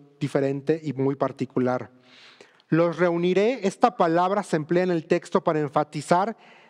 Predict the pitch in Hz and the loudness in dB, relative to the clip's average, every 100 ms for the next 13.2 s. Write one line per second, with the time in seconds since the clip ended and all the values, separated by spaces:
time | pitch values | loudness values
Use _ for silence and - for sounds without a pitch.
0 | _ _ - 156 170 185 - 220 226 _ | _ _ 2 2 2 0 -2 -4 -4 _
1 | _ _ _ _ - 151 156 165 180 - | _ _ _ _ -4 0 2 0 -2 0
2 | 170 170 190 170 147 139 170 160 147 135 | -2 -2 -4 -4 -2 -2 -2 -2 -2 -4
3 | 143 135 131 - - 139 135 151 147 175 | -2 -2 -2 -6 -8 -4 -2 0 0 0
4 | 196 180 - 190 175 156 156 180 180 262 | 0 -2 -4 -2 -2 -4 0 0 0 -4
5 | - _ _ _ _ _ _ _ _ _ | -6 _ _ _ _ _ _ _ _ _
6 | _ _ _ _ _ _ _ - - 165 | _ _ _ _ _ _ _ -18 -2 0
7 | 147 175 151 147 135 135 139 143 147 143 | 2 0 2 0 0 -2 -2 0 0 0
8 | - - 151 143 160 139 143 147 156 180 | -6 -8 -6 -2 -2 0 0 0 0 0
9 | 160 156 160 180 160 139 - 190 185 226 | 0 -2 0 0 0 -4 0 0 0 -4
10 | - - - _ 202 196 233 - - - | -4 -12 -20 _ -2 0 -2 -2 -12 -4
11 | 151 139 143 147 156 165 - _ _ _ | -2 -2 0 0 0 -2 -8 _ _ _
12 | _ _ 160 139 143 - 156 151 147 147 | _ _ -2 -2 -2 0 2 2 0 0
13 | 151 151 | 0 -4